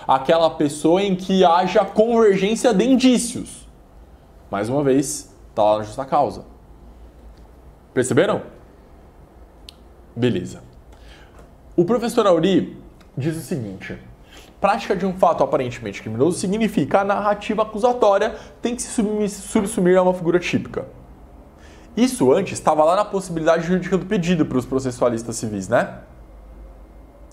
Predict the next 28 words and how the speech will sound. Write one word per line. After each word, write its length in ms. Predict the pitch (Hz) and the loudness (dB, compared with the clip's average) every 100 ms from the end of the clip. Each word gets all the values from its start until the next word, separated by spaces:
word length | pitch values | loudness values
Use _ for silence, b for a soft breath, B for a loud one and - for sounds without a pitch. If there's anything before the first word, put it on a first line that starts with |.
| B B B B - | B B B B -2
Agora 320 | 127 170 185 | 2 2 2
o 40 | |
professor 340 | 160 165 180 170 | -4 -2 0 0
Auri 140 | 175 | 0
fala, 380 | 180 139 120 - | 2 2 0 0
olha, 400 | 180 139 95 - B B - | 2 2 -2 -8 B B -6
é, 120 | 202 | -4
a 80 | - | -4
primeira 300 | 208 349 480 | -2 0 0
condição 320 | - 135 123 | -2 -6 -4
da 80 | 95 | -6
ação 440 | - 156 151 90 - B B | -4 0 0 -2 -12 B B
é 120 | 415 | -2
que 100 | 415 | 2
o 60 | 381 | 0
fato 520 | - 160 196 - 123 | 2 2 0 -4 -4
narrado 680 | 127 110 117 151 143 110 - - | -2 -2 0 0 0 -4 -6 -6
tem 180 | 190 | -6
que 460 | 202 440 494 427 427 - - | -4 -2 2 2 2 -8 -4
parecer 560 | - 247 160 - 143 190 | -2 0 -4 0 0 2
no 100 | 254 | 0
mínimo 320 | 160 131 135 | 0 0 -2
criminoso. 520 | 131 240 185 95 92 - - | -4 -4 -4 -6 -10 -18 -4
Aparente, 480 | 190 - 147 143 - B | -2 0 -4 -4 -12 B
tem 80 | 185 | -2
que 80 | 185 | 2
ser 100 | 226 | 0
assim, 360 | 226 170 98 | 0 -4 -6